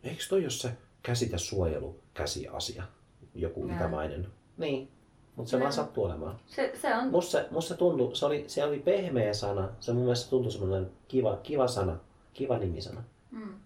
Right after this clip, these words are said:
Speaker 2: Mut Hamsa on vähän samalla tavalla kuin, kuin jos mörkö on, tiedätkö, semmonen joku
Speaker 1: Mm.
Speaker 2: yksinäisyyden ruumiillistuma, niin Hamsa
Speaker 1: Niin.
Speaker 2: on sit tämmösen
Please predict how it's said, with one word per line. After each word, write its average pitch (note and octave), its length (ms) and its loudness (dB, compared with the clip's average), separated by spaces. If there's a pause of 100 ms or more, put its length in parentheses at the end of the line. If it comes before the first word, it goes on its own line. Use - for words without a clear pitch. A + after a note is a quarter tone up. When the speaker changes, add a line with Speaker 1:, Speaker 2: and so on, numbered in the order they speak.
(1400)
Speaker 2:
Mut A3 140 -8
Hamsa C#4 380 6
on A3+ 60 4
vähän A#3+ 280 4
samalla G#3 280 2
tavalla F3 360 2
kuin, E3+ 380 -6 (640)
kuin F3 460 -6 (600)
jos F#3+ 200 -2
mörkö G#3+ 520 2
on, E3 280 -2 (220)
tiedätkö, F3 240 -4
semmonen E3 300 -8
joku E3 140 -4
Speaker 1:
Mm. - 60 0
Speaker 2:
yksinäisyyden E3 960 -4 (160)
ruumiillistuma, E3 720 -8
niin E3+ 160 -8
Hamsa A#2 380 2
Speaker 1:
Niin. F2 100 -2
Speaker 2:
on E2 60 -6
sit - 220 -10
tämmösen E3+ 380 -8